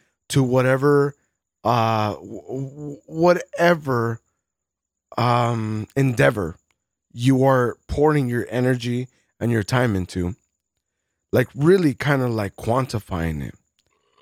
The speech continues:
and, and accurately estimating yourself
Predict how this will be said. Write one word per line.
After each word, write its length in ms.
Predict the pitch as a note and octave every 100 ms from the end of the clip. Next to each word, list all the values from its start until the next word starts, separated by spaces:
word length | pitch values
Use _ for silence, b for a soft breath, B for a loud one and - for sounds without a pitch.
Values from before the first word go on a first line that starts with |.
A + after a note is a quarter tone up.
| _ _ _ _ _ -
and, 420 | B2+ B2 A#2+ G#2+ -
and 240 | A2+ A#2+ - -
accurately 640 | C#3 - D3 C3 A#2+ G2
estimating 640 | F#2 B2 - A#2+ A2 A2 G2+
yourself 600 | F2+ - E2 B1 -